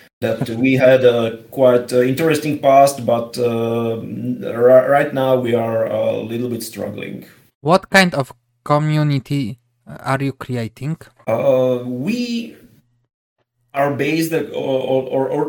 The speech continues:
Speaker 1: or the community, uh, we, we are creating is a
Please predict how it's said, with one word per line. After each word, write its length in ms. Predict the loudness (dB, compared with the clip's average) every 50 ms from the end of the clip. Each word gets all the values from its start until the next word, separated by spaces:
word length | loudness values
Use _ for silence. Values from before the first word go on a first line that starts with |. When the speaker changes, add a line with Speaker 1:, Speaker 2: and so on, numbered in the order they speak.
| -2
Speaker 1:
or 120 | -4 -2 -2
the 120 | -4 -4
community, 640 | -4 -2 -2 -2 -2 -2 -4 -4 -2 0 0 -2 -2
uh, 600 | -4 -6 -4 -4 -2 -2 -2 -2 0 -2 -2 -2 -2
we, 240 | -2 -2 -2 -2
we 100 | 0 0
are 100 | -2 -2
creating 480 | -2 -2 -2 -2 -2 -2 -4 -4 -4 -4 -6 -8
is 640 | -8 -6 -6 -4 -4 -2 -2 -2 -4 -4 -6 -8 -8
a 220 | -6 -8 -8 -8